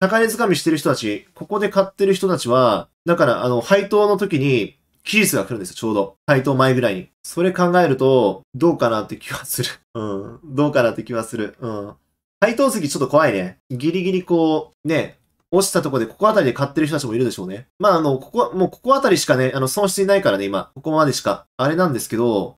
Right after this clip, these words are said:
ただし信用改ざんめちゃくちゃ入ってるわけじゃないですか。まあ、ここあたりで買ってる人もいるから、ここあたりはもう利益なんですけどね、全部ね。だから残りのここの分だけですよね。ここ。出来高見ると、やっぱ結構その、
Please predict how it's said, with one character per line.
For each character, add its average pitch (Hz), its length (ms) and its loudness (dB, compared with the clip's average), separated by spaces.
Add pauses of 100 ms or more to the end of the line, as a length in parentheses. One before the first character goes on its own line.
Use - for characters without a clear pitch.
た - 80 -6
だ 156 80 -2
し 135 100 -4
信 226 220 -2
用 247 140 2
改 240 200 0
ざ 165 120 2
ん 107 200 -6
め 127 220 -2
ち 147 60 -4
ゃ 202 60 -2
く 196 60 -8
ち 202 100 -6
ゃ 180 40 -2
入 196 100 4
っ 185 60 -4
て 131 100 -6
る 104 80 -2
わ 101 60 -2
け 98 80 -8
じ 110 40 -14
ゃ 101 40 -14
な - 20 -14
い - 20 -12
で - 40 -12
す - 60 -14
か。 135 60 -10
ま 147 80 2
あ、 143 40 0
こ 143 100 -16
こ 240 140 0
あ 247 40 2
た 233 100 -2
り 156 40 0
で 127 60 0
買 135 160 -4
っ - 20 -10
て 170 80 -4
る 170 60 0
人 170 80 -6
も 131 80 -2
い - 20 0
る 120 60 -2
か 113 80 -2
ら、 104 80 -2
こ - 120 -20
こ 220 80 -6
あ 240 60 0
た 214 80 -4
り 131 80 0
は 104 120 0
も 110 100 -6
う 104 40 -4
利 120 80 2
益 160 160 0
な 131 60 -2
ん 101 60 -6
で 90 40 -12
す - 60 -14
け 98 80 -14
ど 92 60 -12
ね、 92 40 -14
全 98 220 -12
部 95 60 -10
ね。 120 160 -12 (120)
だ 180 120 -2
か 175 60 0
ら 151 60 2
残 196 280 0
り 262 80 -4
の 240 120 0
こ - 120 -20
こ 240 100 0
の 247 120 4
分 247 120 -2
だ 190 140 4
け 180 40 4
で 175 60 4
す 147 80 -6
よ 120 60 -4
ね。 110 100 -6
こ - 160 -20
こ。 - 260 -2 (120)
出 151 200 0
来 196 120 -8
高 208 220 0
見 202 120 0
る 139 100 2
と、 131 440 2 (420)
や 165 80 -4
っ - 20 -2
ぱ 165 60 -8
結 247 200 -6
構 131 160 0
そ 135 120 -6
の、 110 520 -4